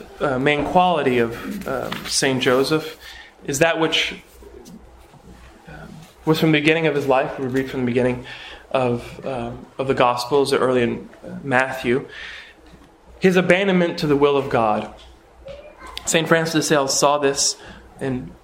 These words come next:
spoke, uh, long, uh, about it. The unknown circumstances which concern the, the birth of, of Christ could have been, con-, dis-, probably were, disconcerting for, for, for Saint Joseph. We have to remember that,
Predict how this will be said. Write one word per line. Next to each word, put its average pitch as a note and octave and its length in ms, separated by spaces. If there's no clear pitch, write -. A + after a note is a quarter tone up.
spoke, D3 420
uh, C3 200
long, D#3+ 540
uh, - 300
about C3 320
it. A#2 120
The F#3+ 100
unknown A3+ 220
circumstances D3+ 920
which - 360
concern C#3+ 460
the, B2 120
the A#2+ 120
birth C3+ 300
of, B2+ 220
of A#2 160
Christ - 560
could F#3+ 120
have F3+ 60
been, E3 140
con-, D#3 380
dis-, - 340
probably C3+ 240
were, D3+ 440
disconcerting C#3+ 720
for, A#2+ 300
for, A#2 340
for C#3 140
Saint B2+ 280
Joseph. A#2 440
We C#3 160
have B2+ 80
to C#3 100
remember C3 360
that, G#2+ 300